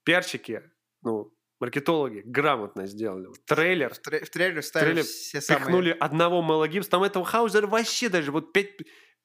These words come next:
Speaker 1: пару раз там в
Speaker 2: Да,
Speaker 1: трейлере.
Speaker 2: фильм получился вот с точностью да наоборот. Этого Хаузера там дофига, а Мела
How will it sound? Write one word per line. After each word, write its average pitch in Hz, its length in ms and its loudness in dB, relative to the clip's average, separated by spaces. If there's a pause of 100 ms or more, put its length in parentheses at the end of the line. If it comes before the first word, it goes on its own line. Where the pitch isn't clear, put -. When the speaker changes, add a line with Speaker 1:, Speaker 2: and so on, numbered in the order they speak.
(120)
Speaker 1:
пару 208 240 4
раз 160 260 2
там 120 160 -2
в - 60 -16 (120)
Speaker 2:
Да, 131 180 4
Speaker 1:
трейлере. - 0 -
Speaker 2:
фильм 180 240 0
получился 160 480 -2
вот 127 180 -2
с - 60 -16
точностью 156 420 -6
да 127 80 -6
наоборот. 123 600 -2 (480)
Этого 135 220 -10
Хаузера 131 400 -2
там 117 180 -8
дофига, 147 440 -2
а 123 40 -4
Мела 127 220 -4